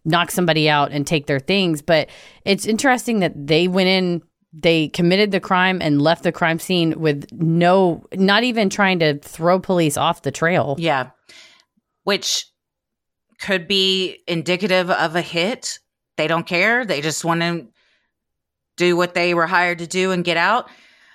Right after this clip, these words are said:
Speaker 2: I also heard a different theory earlier today, which I don't personally buy, but it's, I guess, could be possible that the man and woman,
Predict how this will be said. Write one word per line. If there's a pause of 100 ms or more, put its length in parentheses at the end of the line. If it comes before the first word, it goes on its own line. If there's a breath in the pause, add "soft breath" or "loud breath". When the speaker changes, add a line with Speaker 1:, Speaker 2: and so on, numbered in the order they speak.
(480 soft breath)
Speaker 2:
I
also
heard
a
different
theory
earlier
today,
which
I
don't
personally
buy, (340)
but (560)
it's, (100)
I
guess,
could
be
possible (460 loud breath)
that (520)
the
man
and
woman,